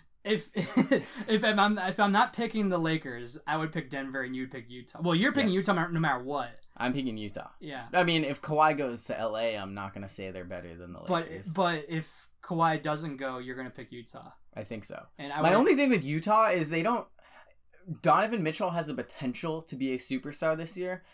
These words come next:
Speaker 2: but that's what they're gonna need because they have a lot of guys who could really
Speaker 1: Mike
Speaker 2: play
Speaker 1: Conley's
Speaker 2: well
Speaker 1: not
Speaker 2: together.
Speaker 1: gonna be the leader of their team at this
Speaker 2: No,
Speaker 1: point in his
Speaker 2: no,
Speaker 1: career,
Speaker 2: Donovan
Speaker 1: but they
Speaker 2: Mitchell
Speaker 1: don't need
Speaker 2: has
Speaker 1: him
Speaker 2: to
Speaker 1: to
Speaker 2: do
Speaker 1: be.
Speaker 2: it. No,
Speaker 1: It,
Speaker 2: they
Speaker 1: it would
Speaker 2: don't.
Speaker 1: have to be Donovan Mitchell.
Speaker 2: They need him to be a great point guard, but they don't need him to be an
Speaker 1: They don't
Speaker 2: all-star.
Speaker 1: need Go-,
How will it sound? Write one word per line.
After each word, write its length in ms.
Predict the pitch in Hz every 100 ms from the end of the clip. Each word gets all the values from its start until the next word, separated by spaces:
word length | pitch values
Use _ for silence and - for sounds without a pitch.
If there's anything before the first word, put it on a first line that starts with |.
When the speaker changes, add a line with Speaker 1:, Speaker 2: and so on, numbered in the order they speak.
| -
Speaker 2:
but 100 | 147
that's 240 | 147 156 165
what 80 |
they're 100 | 151
gonna 160 | 147 127
need 300 | 117 123 98
because 300 | 101 123 113
they 160 | 117 135
have 260 | 190 175
a 80 | -
lot 320 | 131 117 127
of 140 | 151 127
guys 400 | 113 110 123 123
who 80 | 120
could 240 | 110 98
really 220 | 117 123
Speaker 1:
Mike 180 | 196 254
Speaker 2:
play 120 | 269
Speaker 1:
Conley's 180 | 277 262
Speaker 2:
well 100 | 240
Speaker 1:
not 120 | 208
Speaker 2:
together. 180 | 208 202
Speaker 1:
gonna 80 | 170
be 100 | 170
the 140 | 151
leader 220 | 147 147 143
of 40 |
their 120 | 131
team 260 | 135 143 135
at 80 | 123
this 100 | 208
Speaker 2:
No, 100 | 214
Speaker 1:
point 100 | 160
in 60 |
his 40 | 131
Speaker 2:
no, 60 | 156
Speaker 1:
career, 100 | -
Speaker 2:
Donovan 340 | 143 180 175 165
Speaker 1:
but 100 | 170
they 80 |
Speaker 2:
Mitchell 180 | 180 180
Speaker 1:
don't 120 | 175 160
need 40 |
Speaker 2:
has 140 | 123 185
Speaker 1:
him 40 |
Speaker 2:
to 60 | -
Speaker 1:
to 40 |
Speaker 2:
do 120 | 147
Speaker 1:
be. 60 | 131
Speaker 2:
it. 120 | 85
No, 180 | - 151
Speaker 1:
It, 40 | 117
Speaker 2:
they 60 |
Speaker 1:
it 40 | 180
would 40 |
Speaker 2:
don't. 100 | 156
Speaker 1:
have 100 | 147
to 60 | 165
be 100 | 160
Donovan 380 | 160 151 147 143
Mitchell. 320 | 143 143 147
Speaker 2:
They 120 | 139
need 220 | 139 156 160
him 160 | 165
to 80 | 151
be 440 | 131 131 131 131 -
a 200 | 113 101
great 500 | 98 107 113 127 -
point 220 | 117 101
guard, 240 | 92 90 95
but 80 | 104
they 120 | 98
don't 200 | 104 92
need 220 | 101 98
him 160 | 101 95
to 80 |
be 100 | 92 95
an 80 |
Speaker 1:
They 120 | 165 175
don't 60 |
Speaker 2:
all-star. 140 | 185 175
Speaker 1:
need 120 | 165
Go-, 180 | 156